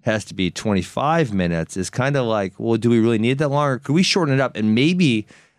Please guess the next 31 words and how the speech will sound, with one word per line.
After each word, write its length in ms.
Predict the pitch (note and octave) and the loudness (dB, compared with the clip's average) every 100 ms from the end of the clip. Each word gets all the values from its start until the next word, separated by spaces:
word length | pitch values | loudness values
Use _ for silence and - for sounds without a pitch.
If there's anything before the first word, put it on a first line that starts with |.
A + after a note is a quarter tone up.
| - | -4
maybe 300 | A2+ D3+ D#3 | 0 2 2
we'd 180 | C#3 A#2+ | 2 2
even 200 | A2 G#2+ | 2 0
get 180 | G#2 | -2
better 220 | F#2 F2 F2+ | 0 0 0
action, 420 | A#2 C#3 F#2 D#2+ | -2 -4 -8 -6
because 420 | E2+ A#2+ D#3 C#3 - - _ _ _ | -4 0 0 -2 -10 -20 _ _ _
no 140 | A2 C#3+ | -2 0
one 100 | A#3 | 0
can 140 | F3+ | 0
go 100 | B2 | 0
hard 220 | G#2 A2 G2+ | 0 -2 -4
for 60 | |
twenty-five 360 | - G#2 G2 E2+ | -6 -4 -2 -2
minutes, 520 | F#2 C#3+ A2 - - _ | 0 0 -2 -4 -14 _
you 100 | A#2+ | 0
know, 180 | B2 C3+ | 0 2
and 80 | E3 | 0
ev-, 120 | F#3+ - | -2 -2
everyone 500 | C#3 D#3+ C#3+ A2+ G2 | 0 0 0 -2 -2
knows 280 | B2+ G#3 C3+ | 0 0 0
that. 300 | G2 D2 - | -2 -4 -6
So 160 | A#2+ | -2
they're 180 | A#2 C#3 | 0 0
like, 220 | C3 A2+ | 0 -2
"Well, 100 | A2+ | -2
okay, 200 | A2+ B2+ | -2 0
well, 280 | G#2+ G#2 G2 - - - | 0 0 -2 -8 -20 -8
I 240 | F#2+ A2+ C#3 | -4 -2 0
need 240 | C3 A2+ | 0 -2
to 600 | - A#2+ G#2+ G#2 G#2 G2 | -2 2 4 4 2 0